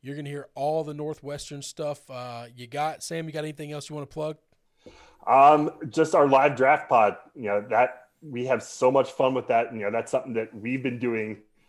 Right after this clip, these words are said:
Speaker 2: uh, with the West Lot Pirates, just the three of us for eleven years now.
Speaker 1: Wow.
Speaker 2: Um, and the fact that we're able to bring you guys in and, and do it together is just phenomenal. And we have so much fun with it.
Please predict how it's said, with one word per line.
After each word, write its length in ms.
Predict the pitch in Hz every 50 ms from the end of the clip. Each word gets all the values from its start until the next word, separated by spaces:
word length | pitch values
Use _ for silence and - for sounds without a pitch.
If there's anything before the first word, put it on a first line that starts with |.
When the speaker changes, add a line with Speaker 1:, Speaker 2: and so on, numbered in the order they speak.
| _ _ _ _
Speaker 2:
uh, 180 | 117 110 107 107
with 120 | 107 113 113
the 80 | 117
West 160 | 117 110 - 120
Lot 140 | 110 -
Pirates, 340 | - 127 127 113 101 - -
just 280 | 117 101 - - _ -
the 120 | 110 104
three 240 | - - 131 143 143
of 100 | 131 117
us 400 | 110 104 101 - - - - _ _ _ _ _ _ _ _ _
for 340 | _ 113 107 107 104 101 - - _ _ _ _ _ _ _ _
eleven 440 | - 110 107 110 113 117 120 120 120
years 260 | 117 117 113 110 104
now. 220 | 98 87 87 - - _ _ _ _ _ _ 95 90
Speaker 1:
Wow. 260 | 104 107 104 101 101
Speaker 2:
Um, 160 | 101 104 - 107
and 220 | 117 120 120 127 - - 147 - 165 139
the 100 | 127 123
fact 260 | - - 123 117 -
that 100 | 123 120
we're 340 | 120 120 120 120 123 - -
able 240 | 131 120 120 120 110 110
to 100 | 120 113
bring 320 | 98 - 123 117 117 117
you 60 | 117
guys 300 | 117 117 113 113 107 120
in 420 | 120 113 110 110 107 107 110 127 - - 104
and, 260 | 104 101 104 101 - -
and 160 | 104 107 104
do 80 | 120 113
it 100 | 107 -
together 300 | 113 110 110 107 107 98
is 100 | 95 -
just 180 | 117 101 -
phenomenal. 520 | - 123 110 104 98 98 98 95 92 95 98
And 240 | 101 101 107 104 117
we 160 | 127 139 131
have 180 | 131 123 117
so 200 | - - - 120
much 160 | 110 107 101 -
fun 240 | - 117 104 104 101
with 160 | 95 - -
it. 200 | 101 101 101